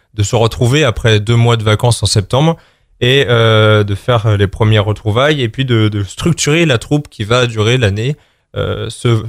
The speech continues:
certains vont partir, d'autres, les plus jeunes, vont arriver. Voilà, c'est, c'est cette, euh, cette rentrée qui, euh, qui permet de véritablement lancer l'année. Après, tout au long de, de, de cette année, on va avoir, euh, différentes sorties,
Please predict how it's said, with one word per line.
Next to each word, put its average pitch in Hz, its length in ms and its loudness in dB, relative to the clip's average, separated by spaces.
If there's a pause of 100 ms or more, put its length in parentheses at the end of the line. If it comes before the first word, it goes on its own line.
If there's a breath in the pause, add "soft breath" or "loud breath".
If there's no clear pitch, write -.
(120)
certains - 300 0
vont 101 140 2
partir, 135 480 -2
d'autres, 113 420 -4
les 101 60 -8
plus 104 180 -10
jeunes, 110 180 0
vont 98 160 -6
arriver. 92 380 -8 (580)
Voilà, 101 200 4
c'est, 98 320 0
c'est 101 200 -6
cette, 98 280 -4
euh, 95 340 -4
cette - 180 -6
rentrée 127 400 -2
qui, 123 300 -2
euh, 101 300 2 (340 soft breath)
qui - 80 -2
permet 127 240 2
de 143 80 -2
véritablement 127 480 2
lancer 131 360 2
l'année. 107 320 0
Après, 160 520 -2
tout 127 200 -12
au 123 60 -2
long 127 140 2
de, 107 280 0 (420 soft breath)
de, 101 200 0
de 101 140 -2
cette 98 240 -2
année, 113 340 2
on 110 200 0
va 113 160 2
avoir, 120 580 0
euh, 104 380 -4
différentes 110 640 -2
sorties, - 640 -4